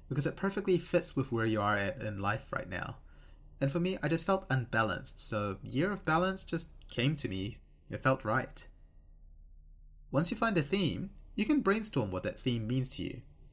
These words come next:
For me, I wanted to balance four different things: health, finance,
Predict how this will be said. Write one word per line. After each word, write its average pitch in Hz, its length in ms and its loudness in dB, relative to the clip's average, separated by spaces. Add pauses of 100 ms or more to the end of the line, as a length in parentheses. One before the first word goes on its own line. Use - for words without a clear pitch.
(440)
For 147 100 2
me, 151 500 0
I 123 60 0
wanted 208 220 2
to 247 80 2
balance 185 400 4
four 151 360 2
different 135 360 -2
things: - 460 -6 (280)
health, 190 420 2 (360)
finance, 139 680 2